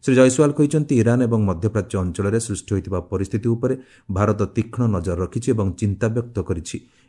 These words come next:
ଏଭଳି ସମୟରେ ଭାରତ ସବୁ ପକ୍ଷକୁ ବିବାଦ ଏଡ଼ାଇ ସାଧାରଣ ଲୋକଙ୍କ ସୁରକ୍ଷାକୁ ଅଗ୍ରାଧିକାର ଦେଇ ସମାଧାନର ପନ୍ଥା ବାହାର କରିବା ଲାଗି ଆହ୍ୱାନ ଦେଇଛି। ଶ୍ରୀ ଜୟସ୍ୱାଲ କହିଛନ୍ତି, ରମଜାନ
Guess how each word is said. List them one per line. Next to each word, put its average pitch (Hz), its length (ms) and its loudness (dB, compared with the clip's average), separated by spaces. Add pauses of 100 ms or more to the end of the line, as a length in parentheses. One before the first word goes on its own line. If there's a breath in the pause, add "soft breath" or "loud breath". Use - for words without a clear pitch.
ଏଭଳି 95 240 2
ସମୟରେ 120 400 4 (300 loud breath)
ଭାରତ 101 320 2
ସବୁ 107 300 -2
ପକ୍ଷକୁ 123 460 -2 (320 loud breath)
ବିବାଦ 110 360 4
ଏଡ଼ାଇ 104 320 4
ସାଧାରଣ 104 360 0
ଲୋକଙ୍କ 95 360 -2
ସୁରକ୍ଷାକୁ 120 560 -4 (340 loud breath)
ଅଗ୍ରାଧିକାର 107 580 2
ଦେଇ 101 160 2 (260 loud breath)
ସମାଧାନର 127 600 2
ପନ୍ଥା 104 340 -2
ବାହାର 90 280 -2
କରିବା 117 260 0
ଲାଗି 95 220 0
ଆହ୍ୱାନ 85 440 -2
ଦେଇଛି। 92 320 -2 (380 soft breath)
ଶ୍ରୀ 120 140 0
ଜୟସ୍ୱାଲ 95 380 2
କହିଛନ୍ତି, 120 460 0
ରମଜାନ 92 380 0